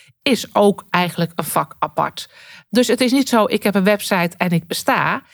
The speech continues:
Nee, ik heb een website die heel goed aansluit bij mijn doelgroep, die steeds beter wordt, want je leert je doelgroep al beter kennen. Maar eigenlijk gaat het er veel meer om hoe je mensen naar je website toetrekt.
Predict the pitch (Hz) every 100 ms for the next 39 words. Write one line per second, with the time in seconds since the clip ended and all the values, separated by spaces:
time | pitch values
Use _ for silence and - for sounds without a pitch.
0 | - _ 160 180 - 202 165 165 156 226
1 | - - 151 170 175 175 202 240 175 -
2 | 151 165 156 165 151 151 160 151 180 170
3 | 294 330 - 311 494 - - _ - -
4 | _ 160 165 - 156 156 175 175 233 240
5 | 220 233 269 175 - 156 156 175 180 180
6 | - 170 160 143 156 - 240 190 196 -
7 | - _ 240 240 240 - 302 330 269 220
8 | - - 247 220 220 262 302 254 - 175
9 | 202 220 277 294 214 180 170 180 175 175
10 | 170 170 - 175 165 - 339 311 190 147
11 | - -